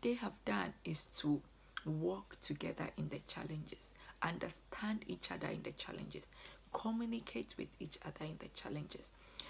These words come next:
And you feel that, Oh, this is for you,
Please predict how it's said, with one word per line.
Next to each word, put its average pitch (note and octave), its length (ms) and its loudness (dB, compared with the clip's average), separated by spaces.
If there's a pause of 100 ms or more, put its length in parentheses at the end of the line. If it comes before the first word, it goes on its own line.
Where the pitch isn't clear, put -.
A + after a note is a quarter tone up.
(280)
And G3+ 200 8
you G3 140 4
feel B3 680 4
that, F3+ 300 0
Oh, - 380 4
this - 300 4
is - 160 6
for - 220 0
you, - 260 2